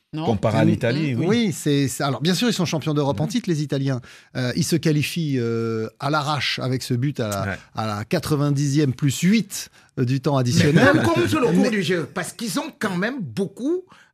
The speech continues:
Speaker 4: euh, eu à faire de la pression, hein.
Speaker 3: Oui,
Speaker 4: Le
Speaker 3: oui,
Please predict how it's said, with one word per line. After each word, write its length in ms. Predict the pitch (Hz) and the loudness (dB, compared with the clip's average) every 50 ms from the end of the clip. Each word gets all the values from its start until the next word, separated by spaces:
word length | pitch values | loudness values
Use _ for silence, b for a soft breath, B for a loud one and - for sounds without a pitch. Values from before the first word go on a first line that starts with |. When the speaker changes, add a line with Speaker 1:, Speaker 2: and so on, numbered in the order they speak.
| _ 156 | _ -6
Speaker 4:
euh, 580 | 165 165 160 160 156 156 151 156 151 151 151 | -4 -2 -2 -2 -2 -2 -2 -4 -2 -2 -2
eu 360 | 160 156 165 220 262 269 269 208 | -2 0 2 2 2 2 2 0
à 160 | 165 160 156 | 0 -2 -4
faire 300 | - - 214 220 202 180 | -4 -4 -4 -4 -4 -4
de 80 | 160 | -4
la 100 | 160 151 | -4 -6
pression, 340 | - - 202 190 - - 311 285 208 | -6 -6 -8 -8 -8 -8 -8 -6 -4
hein. 160 | 202 233 240 B B B B | -6 -6 -8 B B B B
Speaker 3:
Oui, 80 | - 240 | 2 6
Speaker 4:
Le 140 | 403 415 392 | 6 8 8
Speaker 3:
oui, 60 | 427 | 8